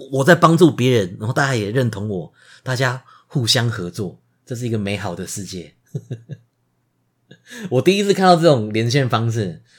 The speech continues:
别的连线方式可能就是要P V P啊、P V E啊，你会看到一个人在那边，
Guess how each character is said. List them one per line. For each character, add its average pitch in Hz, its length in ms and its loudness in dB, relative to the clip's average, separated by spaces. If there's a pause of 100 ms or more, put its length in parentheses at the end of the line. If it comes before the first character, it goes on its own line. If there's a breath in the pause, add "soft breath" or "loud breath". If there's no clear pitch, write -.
(140 soft breath)
别 170 140 2
的 214 60 8
连 196 140 6
线 202 160 4
方 190 160 2
式 190 60 2
可 147 120 0
能 117 160 2
就 147 120 -2
是 147 100 0
要 151 140 2
P 139 200 -2
V 135 180 0
P 127 220 -4
啊、 110 200 4
P 117 200 -4
V 117 80 -2
E 107 280 -4
啊， 85 300 -4 (220 loud breath)
你 104 80 -6
会 143 80 0
看 147 160 -2
到 139 160 4
一 131 80 0
个 120 80 0
人 98 220 -2
在 107 80 -2
那 104 140 -4
边， 85 340 -10